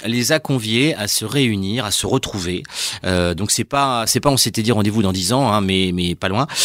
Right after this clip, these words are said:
Et, euh, donc, euh, cette bande d'amis se retrouve alors que, euh, celui qui les a tous invités et qui a voulu tous les réunir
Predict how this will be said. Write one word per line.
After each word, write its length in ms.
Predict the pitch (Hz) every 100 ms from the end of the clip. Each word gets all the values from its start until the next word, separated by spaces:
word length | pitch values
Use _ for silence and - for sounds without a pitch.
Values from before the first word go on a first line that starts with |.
| 185 110
Et, 220 | 101 110
euh, 260 | 107 104 98
donc, 360 | 98 147 -
euh, 340 | 113 101 98 95
cette 300 | - 95 101
bande 200 | 151 147
d'amis 320 | 127 127 170
se 140 | -
retrouve 540 | 131 113 113 - 190 143
alors 340 | 120 143 -
que, 140 | -
euh, 840 | 190 214 123 117 113 110 107 104 101
celui 380 | - 156 160
qui 160 | 156 120
les 200 | 107 95
a 60 | 107
tous 460 | - 196 170 - -
invités 640 | 120 123 120 147 143 113
et 60 | 95
qui 220 | - 101
a 20 |
voulu 240 | 92 107
tous 240 | 95 170 -
les 80 | 123
réunir 380 | 107 117 185